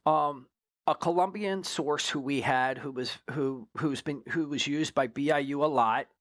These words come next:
Um, tremendous guy, had ties into back in the, um, Cali cartel days. Uh, he was operating, um, uh, up in, you know, Detroit area when he first got arrested. Um,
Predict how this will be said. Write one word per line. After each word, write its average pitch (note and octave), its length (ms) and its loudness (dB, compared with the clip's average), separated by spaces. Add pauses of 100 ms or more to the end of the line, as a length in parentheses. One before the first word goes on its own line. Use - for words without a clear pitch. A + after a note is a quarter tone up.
Um, A#2+ 280 0 (960)
tremendous E3 480 0
guy, C#3 380 2
had C#3 420 0
ties D#3+ 440 0
into D#3 800 -4
back D#3+ 280 0
in D3 160 -4
the, C#3 220 -6
um, C3 280 0
Cali D#3 300 0
cartel C3+ 460 0
days. A#2 420 -4 (380)
Uh, B2 160 2
he C#3+ 140 0
was C3 140 -2
operating, C#3 1000 0
um, B2 440 0 (240)
uh, A2 380 0 (100)
up C#3 260 0
in, A#2+ 320 0 (240)
you F3+ 80 -4
know, D#3+ 80 0
Detroit D#3+ 500 2
area B2 300 2
when A#2+ 140 -6
he A#2 40 -6
first B2 320 -4
got B2+ 160 2
arrested. A#2 640 -2 (580)
Um, B2+ 380 2